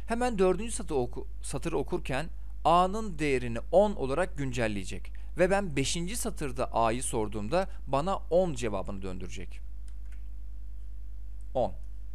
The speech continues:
Eğer ben bu trace'i on olarak güncellemeden önce sorarsam, işlem sırasına göre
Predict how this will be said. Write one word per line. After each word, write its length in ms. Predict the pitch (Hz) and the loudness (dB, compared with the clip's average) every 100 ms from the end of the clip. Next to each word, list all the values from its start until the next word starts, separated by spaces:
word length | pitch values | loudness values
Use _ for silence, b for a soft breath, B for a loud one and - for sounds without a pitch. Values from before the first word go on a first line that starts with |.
| - - - - B B B B - | -6 -6 -6 -6 B B B B 4
Eğer 320 | 196 226 214 | 6 6 4
ben 220 | 233 220 | 2 2
bu 140 | 240 | -4
trace'i 600 | - 240 233 190 - 104 104 - - - - - - - - b b b b - - - - - - - - - - - - | -2 2 2 4 2 2 -2 -4 -4 -4 -4 -4 -4 -4 -4 b b b b -4 -4 -4 -4 -4 -4 -4 -4 -4 -4 -4 6
on 240 | 175 214 | 8 8
olarak 520 | - 165 156 170 170 156 | 4 0 2 2 0 -2
güncellemeden 840 | 147 143 156 160 208 202 147 120 | -2 0 0 0 0 0 0 0
önce 280 | 117 110 104 | -2 -2 -2
sorarsam, 720 | - 95 98 127 - 175 202 - - - - - - - - - - - - - - b b | -2 0 0 2 0 0 -2 -4 -4 -4 -4 -4 -4 -4 -4 -4 -4 -4 -4 -4 -4 b b
işlem 340 | 135 - 180 202 | -2 0 0 0
sırasına 400 | 147 113 - 95 | 0 -2 -2 -2
göre 360 | 98 120 190 | 0 0 0